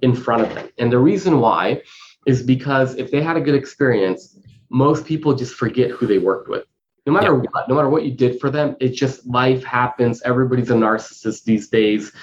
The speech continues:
Speaker 1: you know, w-, uh, w-, w-, whether it's, you know,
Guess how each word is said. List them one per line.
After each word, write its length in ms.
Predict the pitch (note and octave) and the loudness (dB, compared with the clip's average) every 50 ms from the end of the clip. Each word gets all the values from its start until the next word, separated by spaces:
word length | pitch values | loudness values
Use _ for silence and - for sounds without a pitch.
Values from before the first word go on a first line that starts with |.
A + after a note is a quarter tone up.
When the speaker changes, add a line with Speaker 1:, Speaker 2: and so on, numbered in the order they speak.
| - - - _ | -20 -20 -10 _
Speaker 1:
you 80 | - B2 | 0 0
know, 360 | A2+ G#2+ G#2+ G#2+ G#2+ A2 A2 | 2 2 4 4 4 4 4
w-, 200 | - C3+ C#3 - | 2 2 0 2
uh, 240 | - - C3 A#2+ G#2+ - | 2 2 2 2 2 0
w-, 400 | - - - - - - C#3+ D3+ | -2 -4 -2 0 0 0 0 0
w-, 220 | D#3 C#3+ C3+ B2+ A#2+ | 0 0 2 2 2
whether 340 | B2+ B2+ B2 B2 B2 A#2+ | 2 2 2 4 4 4
it's, 260 | A#2 A2+ A2+ - - - | 2 2 -2 -4 -2 0
you 100 | C3 A#2+ | 2 2
know, 360 | A2+ G#2+ G#2 G#2 G2+ - | 2 2 2 2 0 -2